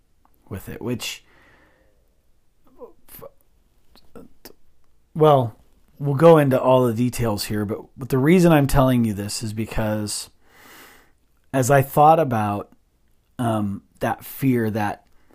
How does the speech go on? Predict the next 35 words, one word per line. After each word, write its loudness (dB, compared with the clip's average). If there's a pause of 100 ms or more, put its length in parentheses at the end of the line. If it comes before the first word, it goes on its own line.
(340)
that -8
real 4
fear -4 (320)
of -4
having -4
to -2
have -4
others -4
take -6
care -6
of -8
you, -4
not -6
being -2
able -6
to -6
care -10
for -12
yourself, -12 (560)
not -6
being -2
able -6
to -12
live -4
your -6
life -4 (120)
as -6
you -8
get -10
older, -4 (960)
um, -4 (640)
I -2
thought 0
about -2
just -8